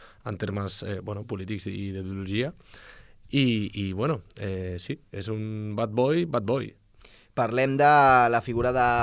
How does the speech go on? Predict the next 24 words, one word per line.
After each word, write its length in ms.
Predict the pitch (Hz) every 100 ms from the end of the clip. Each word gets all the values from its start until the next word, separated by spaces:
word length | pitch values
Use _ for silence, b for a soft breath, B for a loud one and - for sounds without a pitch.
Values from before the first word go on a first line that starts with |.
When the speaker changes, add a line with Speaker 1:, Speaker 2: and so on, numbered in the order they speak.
| 113
Speaker 2:
Paolo 460 | - 113 117 120 120
Di 160 | 113 110
Canio, 560 | 123 120 127 147 185 B B B B
eh, 640 | - 107 101 98 98 98 101
un 200 | 101 104
jugador 640 | 107 104 107 113 123 135
que, 840 | - 107 104 104 101 101 98 92 92 -
que 120 | 123
tothom 320 | 107 113 117 120
segurament 440 | 127 120 113 117
recorda 400 | 120 117 117 120
per 140 | 127 123
la, 600 | 113 107 101 98 98 98
per 160 | 95 101
la 100 | 101 92
seva 600 | 107 107 107 107 104 - 101
etapa 360 | 104 104 107
a 60 | 107
la 100 | 104
Lazio, 360 | 107 117 - 156
que 120 | 127
és 60 | 117
el, 320 | 104 101 101 -
el, 840 | 98 95 95 95 92 92 90 90